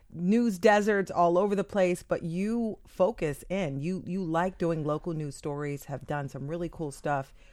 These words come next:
about Boston. Talk about the importance and where do you feel like we are?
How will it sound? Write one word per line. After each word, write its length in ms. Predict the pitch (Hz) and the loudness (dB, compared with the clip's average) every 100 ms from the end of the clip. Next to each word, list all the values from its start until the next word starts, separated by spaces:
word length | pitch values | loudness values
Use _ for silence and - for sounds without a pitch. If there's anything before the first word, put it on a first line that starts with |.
| - - | -20 -8
about 260 | 151 143 143 | -2 -2 0
Boston. 560 | 151 151 - 151 139 - - - - - | -2 -2 -4 -6 -8 -12 -20 -20 -20 -10
Talk 220 | 233 - | -6 -6
about 240 | 339 254 | -2 -2
the 120 | 220 185 | -2 -4
importance 680 | 165 - 185 - 165 147 - | -4 -4 -6 -4 -6 -8 -8
and 400 | 165 156 151 143 - - - - | -6 -4 -6 -8 -12 -20 -20 -10
where 220 | 156 220 | -2 0
do 40 | 294 | 0
you 120 | 285 | -4
feel 320 | - 254 254 | -2 2 4
like 160 | 233 - | 2 -2
we 180 | 208 220 | -6 -4
are? 460 | - 202 170 73 | -4 -2 -2 -4